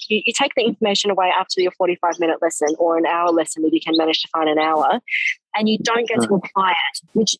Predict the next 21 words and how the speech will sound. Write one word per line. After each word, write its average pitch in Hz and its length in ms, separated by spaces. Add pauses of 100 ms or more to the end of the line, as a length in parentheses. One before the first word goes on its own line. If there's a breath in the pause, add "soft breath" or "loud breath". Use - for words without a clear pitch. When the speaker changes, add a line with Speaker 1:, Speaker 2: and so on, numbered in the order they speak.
Speaker 1:
which 254 180
is 220 140
what - 160
sucks - 400
about 175 240
dancing 170 340
with 170 140
a - 40
partner, 226 380
is 196 200
you 190 60
need 180 200
a 151 60
partner. 139 360 (480 loud breath)
Otherwise, 220 680
you'll 202 140
be 185 120 (120)
paying 180 260
for, 175 300
you 175 140
know, 160 180